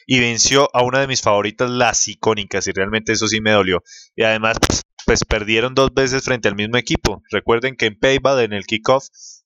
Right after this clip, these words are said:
Ruby Riot y Liv Morgan las vencieron, y ahora también en Raw, y se convierten en retadoras número uno en Clash of Champions. Pero había una condición especial,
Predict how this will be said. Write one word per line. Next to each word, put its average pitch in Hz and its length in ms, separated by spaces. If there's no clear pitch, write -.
Ruby 123 260
Riot 131 440
y 107 540
Liv 117 180
Morgan 127 340
las 107 200
vencieron, 110 580
y 104 80
ahora 104 260
también 104 360
en 110 160
Raw, 120 320
y 120 140
se 113 120
convierten 104 440
en 113 60
retadoras 98 400
número 110 280
uno 101 160
en 104 60
Clash 104 260
of 104 160
Champions. 92 540
Pero 196 360
había 120 320
una 135 720
condición 113 500
especial, 117 600